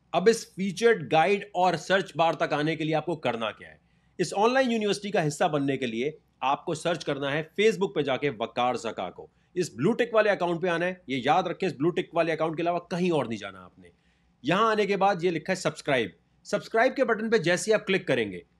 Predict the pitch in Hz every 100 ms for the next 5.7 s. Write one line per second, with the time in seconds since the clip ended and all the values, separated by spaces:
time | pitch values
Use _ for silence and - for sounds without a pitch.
0 | - 147 185 170 170 185 165 180 175 170
1 | 165 160 160 156 160 156 165 151 170 151
2 | 156 147 147 156 175 160 143 147 151 151
3 | 170 170 165 - 180 180 147 147 139 -
4 | _ _ 101 139 175 185 170 160 185 180
5 | 190 - 143 - 156 - 202